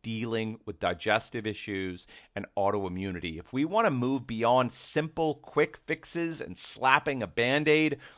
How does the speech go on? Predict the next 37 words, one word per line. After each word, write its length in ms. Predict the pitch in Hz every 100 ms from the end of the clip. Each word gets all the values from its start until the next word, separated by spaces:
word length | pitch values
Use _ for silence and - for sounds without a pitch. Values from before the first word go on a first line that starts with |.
| _
on 160 | 127 127
top 260 | 139 139
of 140 | 160 -
things, 300 | 160 170 151
but 180 | 147 135
to 120 | - -
actually 420 | 143 165 - 151
move 240 | 120 127
in 60 | 120
the 80 | 110
direction 460 | 107 104 - -
of 80 | 101
true 420 | - - 131 139 135
healing, 540 | - 123 123 147 196 - _ - - -
we 80 |
need 160 | 123 120
to 80 | 95
do 280 | 92 113 113
what 180 | 110
it 120 | 110 -
requires. 640 | - - 175 208 202 147
We 120 | 120
need 200 | 117 110
to 80 | 110
be 200 | 104 110
willing 520 | 107 135 185 139 117
to 120 | -
pay 840 | - - - 208 160 95 92 151 - -
to 100 | 110
make 340 | 98 135 156
the 120 | 170
investment 500 | 156 131 127 - 123 110
in 60 |
time, 320 | - 117 117
energy, 360 | 113 110 104 107
and 100 | 98
money 320 | 95 95 92